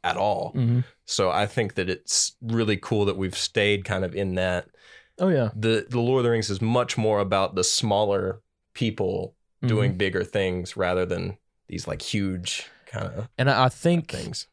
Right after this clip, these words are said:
Speaker 2: I think the music really has a lot to play in that because, um, you, you were mentioning that, like, you know, y-, you know how much music can, uh,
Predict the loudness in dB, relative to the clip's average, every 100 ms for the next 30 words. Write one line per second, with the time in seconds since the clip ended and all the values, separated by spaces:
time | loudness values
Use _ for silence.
0 | -2 -2 2 0 2 2 4 2 2 0
1 | 2 2 4 4 2 4 2 2 -2 2
2 | 4 4 2 2 4 4 4 0 -2 -8
3 | -20 -20 _ 0 2 2 2 -2 -4 -14
4 | -20 -20 -20 -20 -20 -20 -20 -20 _ _
5 | _ _ -2 2 4 6 6 4 2 4
6 | 4 6 4 0 2 2 2 -2 _ _
7 | _ _ _ _ _ _ -4 -2 2 2
8 | 4 4 6 4 4 2 2 0 -2 -2
9 | 2 4 4 4 0 -4 -20 -4 0 0